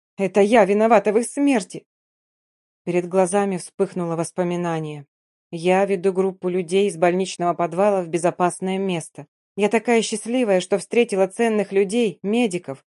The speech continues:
хирург, его ассистент, две весёлые медсестры. Мы шли, спокойно что-то обсуждая. В больнице было чисто и тихо.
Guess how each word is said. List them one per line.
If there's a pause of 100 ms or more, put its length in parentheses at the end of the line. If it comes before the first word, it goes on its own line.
(180)
хирург,
его
ассистент,
две
весёлые
медсестры. (480)
Мы
шли,
спокойно
что-то
обсуждая. (300)
В
больнице
было
чисто
и
тихо.